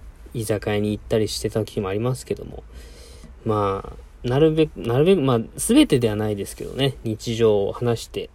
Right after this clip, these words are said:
おります。日記ですからね。うん。それを楽しみに、えー、元気もらえてるっていうことであれば、あの、僕も配信してよかったなというふうに改めて思うわけです。はい。いやー、ね、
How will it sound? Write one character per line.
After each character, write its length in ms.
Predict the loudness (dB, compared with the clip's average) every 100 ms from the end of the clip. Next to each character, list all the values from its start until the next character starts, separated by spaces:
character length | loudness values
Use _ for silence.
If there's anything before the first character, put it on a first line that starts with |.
| -10 0
お 100 | 2
り 100 | 4
ま 120 | 2
す。 280 | 0 -10 -4
日 200 | 0 0
記 120 | 4
で 60 | 2
す 100 | 2
か 80 | -2
ら 80 | -10
ね。 180 | -14 -16 -20 -20 -18
う 40 |
ん。 60 | -18 -16
そ 160 | -8 4
れ 80 | 6
を 160 | 6 4
楽 200 | 0 0
し 120 | 0
み 100 | -2
に、 160 | -2 -12 -18 -18 -18 -20 -2
え 100 | 0
ー、 40 |
元 200 | 4 4
気 140 | 4 0
も 100 | 0
ら 80 | 0
え 60 |
て 100 | 2
る 80 | 0
っ 20 |
て 280 | 0 -4 -6
い 400 | -4 -6 -8 -10
う 40 | -14
こ 100 | -10
と 100 | -8
で 100 | -4
あ 80 | 0
れ 100 | 0
ば、 140 | -2 -12 -20 -20
あ 40 | -20
の、 60 | -20 -20 -20 -20 -20 -20 -6
僕 180 | -4 -2
も 100 | 0
配 200 | 0 0
信 280 | 0 -4
し 100 | -4
て 80 | -4
よ 100 | -4
か 80 | -2
っ 40 |
た 160 | -4 -2
な 100 | -4
と 80 | -4 -14 -20 -20 -20 -20 -20 -20 -10
い 40 | -4
う 40 |
ふ 40 |
う 40 | -4
に 80 | -2
改 180 | -4 -4
め 120 | -4 -6
て 140 | -8
思 200 | -2 0
う 40 | 2
わ 80 | 2
け 120 | 2
で 80 | 0
す。 320 | -4 -12 -16 -16
は 180 | -4 -4
い。 100 | -4 -8 -18 -20 -20 -20 -20 -18 -18 -20 -20 -8
い 40 | -6
や 80 | -6
ー、 800 | -8 -12 -12 -12 -12 -12 -12 -4
ね、 280 | 0 0